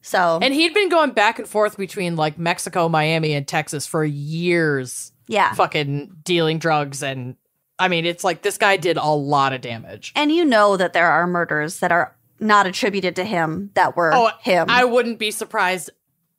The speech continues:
Speaker 2: at all. And
Speaker 1: Yeah.
Speaker 2: people were doing all kinds of crazy shit for him. And he had so many higher level government officials in his pocket. It was so fucking nuts.
Speaker 1: Mm-hmm, mm-hmm.
Speaker 2: He got away with literal murder for so long.
Speaker 1: Yeah.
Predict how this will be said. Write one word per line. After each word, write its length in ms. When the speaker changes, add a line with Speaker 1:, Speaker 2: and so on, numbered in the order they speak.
Speaker 2:
at 340
all. 340
And 200
Speaker 1:
Yeah. 60
Speaker 2:
people 240
were 160
doing 240
all 340
kinds 300
of 60
crazy 400
shit 260
for 140
him. 200
And 80
he 140
had 280
so 480
many 260
higher 340
level 520
government 360
officials 420
in 80
his 140
pocket. 440
It 80
was 160
so 440
fucking 460
nuts. 460
Speaker 1:
Mm-hmm, 260
mm-hmm. 340
Speaker 2:
He 120
got 180
away 240
with 240
literal 560
murder 400
for 220
so 560
long. 600
Speaker 1:
Yeah. 340